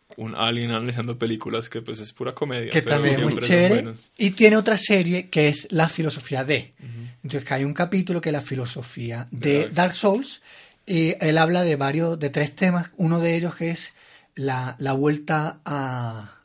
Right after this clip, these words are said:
Speaker 2: al útero, ¿no? Habla de, de, de, del útero y del espacio del nacimiento y del espacio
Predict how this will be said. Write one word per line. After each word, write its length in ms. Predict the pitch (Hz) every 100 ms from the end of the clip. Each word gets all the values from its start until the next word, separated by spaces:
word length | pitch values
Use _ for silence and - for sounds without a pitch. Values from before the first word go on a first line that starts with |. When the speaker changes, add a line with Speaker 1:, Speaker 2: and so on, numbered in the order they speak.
| -
Speaker 2:
al 200 | 135 160
útero, 320 | - - 98 _ _ _ _ _ _ -
¿no? 140 | 160
Habla 200 | 180 143
de, 180 | 151 147 135
de, 380 | 127 120 123 - -
de, 220 | 120 113
del 220 | 117 123 135
útero 440 | 151 165 170 160 -
y 100 | 139
del 180 | 131
espacio 460 | 120 - 139 123 135
del 100 | 147
nacimiento 600 | 147 - 123 143 147 151
y 40 | 147
del 80 | 127
espacio 580 | - 120 120 139 139